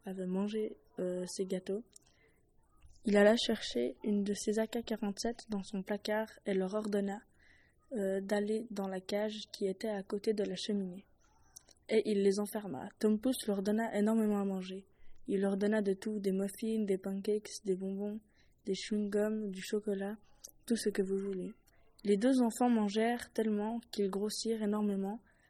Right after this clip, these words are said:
Ils prirent vingt kilos chacun. Un jour, Tom Pouce oublia les clés de la cage sur la table qui était en face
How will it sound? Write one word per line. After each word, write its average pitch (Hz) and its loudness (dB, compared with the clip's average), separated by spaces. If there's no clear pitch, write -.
Ils 196 2
prirent 240 2
vingt 226 0
kilos 220 0
chacun. 196 -8
Un 202 2
jour, 240 2
Tom 196 -2
Pouce 233 0
oublia 202 0
les 196 0
clés 226 0
de 208 0
la 190 0
cage 220 -2
sur 196 -4
la 185 -2
table 196 -2
qui 196 0
était 202 -4
en 196 -2
face - -4